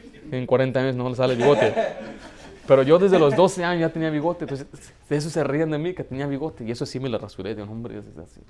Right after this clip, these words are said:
Cuando yo tenía diecisiete años, volamos de México a, a Estados Unidos y tenía que ir acompañado porque era un menor de edad. Y ahí venía yo, te-, me, me colgaron en, en, en mi, en mi, sobre mi cuello un, un pase.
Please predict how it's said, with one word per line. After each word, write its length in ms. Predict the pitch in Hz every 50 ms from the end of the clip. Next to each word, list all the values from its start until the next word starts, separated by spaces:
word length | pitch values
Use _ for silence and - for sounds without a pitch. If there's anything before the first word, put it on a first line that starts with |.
| - _ - - - - - - - - - - - -
Cuando 200 | 120 120 123 131
yo 120 | 143 139
tenía 200 | 156 156 160 160
diecisiete 460 | 147 135 117 117 113 143 139 147 147
años, 240 | 147 160 165 160 127
volamos 400 | 120 120 120 123 139 147 147 135
de 80 | 135 127
México 480 | 127 135 147 156 147 - 139 127 120
a, 40 | 110 104 - -
a 40 | 120
Estados 340 | 117 - 120 123 131 131 -
Unidos 420 | 123 123 151 175 165 147 - - - - - - - -
y 80 | 127
tenía 260 | 107 131 123 135 147 147
que 120 | - 165
ir 80 | 160 156
acompañado 560 | 156 - 143 135 - 123 127 135 139 139 123
porque 220 | 123 113 - 127
era 80 | 127 147
un 140 | 151 147 139
menor 300 | 131 120 120 127 127 120
de 120 | 113 104
edad. 200 | 107 110 95 95 - _ _ _ - _ _ - _ _ _ _ - - _ - _ - - -
Y 40 |
ahí 80 | 131 156
venía 260 | 160 170 175 175 170
yo, 300 | 160 160 170 185 185 - -
te-, 80 | 135
me, 180 | 135 147 151 139
me 220 | 135 135 131 127 113
colgaron 460 | - 123 123 135 147 160 170 165 151
en, 180 | 135 123 -
en, 180 | 123 123 113 107 107 - - - - - -
en 160 | - 107 107
mi, 180 | 104 101 98 98
en 320 | 101 113 113 117 120 120 117
mi, 80 | 117
sobre 280 | 113 - 120 113 104 104
mi 60 | 101
cuello 340 | 101 135 135 156 160 160 151
un, 560 | 131 123 - 98 107 - - - 123 120 113 117
un 60 | 123 117
pase. 320 | - 135 143 - - 107